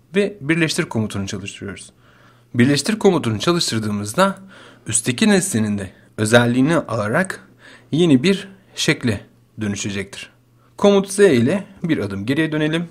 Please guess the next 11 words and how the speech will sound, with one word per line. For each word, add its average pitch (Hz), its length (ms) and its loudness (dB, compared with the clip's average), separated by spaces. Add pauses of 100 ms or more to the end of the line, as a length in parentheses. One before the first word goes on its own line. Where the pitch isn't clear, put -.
(300)
ve 156 80 -4
ikinci 151 400 -2
seçeneğimiz 101 760 -4 (140)
olan 135 360 -2 (500)
Minus 147 320 0
Front 104 500 -4 (400)
seçeneğini 101 480 -6
seçelim. 95 380 -10 (360)
Üstteki 190 460 0
nesne, 117 460 0 (200)
yani 127 600 0